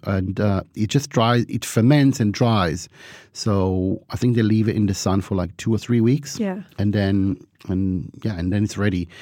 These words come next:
Speaker 1: and it's, like, hard as a stone. It's hard as rock. It's almost like, imagine, like, Parmesan cheese,
Speaker 2: Parmesan, yeah.
Speaker 1: but drier.
Speaker 2: Yeah.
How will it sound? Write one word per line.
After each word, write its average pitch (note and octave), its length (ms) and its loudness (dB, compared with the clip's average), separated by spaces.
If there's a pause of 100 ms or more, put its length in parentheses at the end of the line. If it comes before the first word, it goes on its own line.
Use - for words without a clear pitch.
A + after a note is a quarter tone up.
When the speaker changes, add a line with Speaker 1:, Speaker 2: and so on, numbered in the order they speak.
(240)
Speaker 1:
and G2 120 -2
it's, - 220 -6
like, F2 160 -8
hard G#2 420 0
as F#2+ 120 -2
a G2+ 40 -4
stone. F#2+ 580 -2 (180)
It's A#2 120 -14
hard G2+ 200 -2
as F2+ 120 -4
rock. - 320 -2 (480)
It's - 140 -2
almost D#3+ 300 4
like, C3+ 180 2
imagine, A#2 680 4
like, G#2+ 180 -2
Parmesan C#3 500 4
cheese, C#3+ 400 0
Speaker 2:
Parmesan, G3 120 -8
yeah. G#3+ 180 -10 (420)
Speaker 1:
but G#2 200 -4
drier. F#2+ 400 2 (240)
Speaker 2:
Yeah. G#3 260 -4